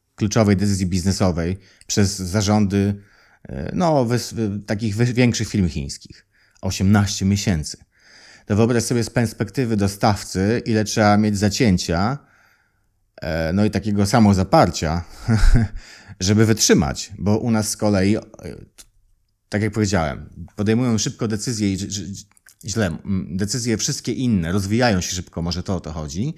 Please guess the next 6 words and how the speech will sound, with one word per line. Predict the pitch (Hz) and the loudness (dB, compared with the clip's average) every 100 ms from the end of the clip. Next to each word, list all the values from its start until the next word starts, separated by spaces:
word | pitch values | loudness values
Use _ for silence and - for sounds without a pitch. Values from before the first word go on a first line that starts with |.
| - - - - | -14 -20 -20 -18
a | - 101 | -4 -2
jednocześnie | 101 120 147 139 | 0 -2 -4 -6
tutaj | 104 120 131 135 151 147 - _ 90 | -6 -4 -2 -2 -4 -6 -14 _ -4
jest | 104 - | -4 -4
to | 117 | -8
takie, | 117 - 123 117 | -8 -2 0 0